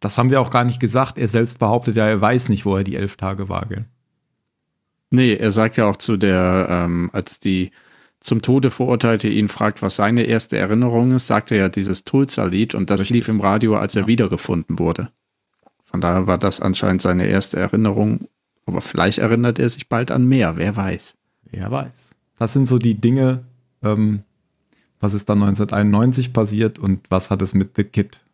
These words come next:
Speaker 1: auf sich? Wo kommt der her? Wer ist das? Warum sitzt der da in dem Gefängnis? Und warum hat ihn da der Gefängniswärter immer besucht und vor allem wahrscheinlich auch selbst da eingesperrt?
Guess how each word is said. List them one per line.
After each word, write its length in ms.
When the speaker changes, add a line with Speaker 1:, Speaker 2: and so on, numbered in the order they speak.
Speaker 1:
auf 180
sich? 260
Wo 80
kommt 300
der 80
her? 320
Wer 120
ist 200
das? 340
Warum 220
sitzt 280
der 60
da 120
in 80
dem 140
Gefängnis? 520
Und 180
warum 260
hat 120
ihn 120
da 120
der 300
Gefängniswärter 920
immer 240
besucht 520
und 100
vor 140
allem 180
wahrscheinlich 320
auch 100
selbst 320
da 60
eingesperrt? 500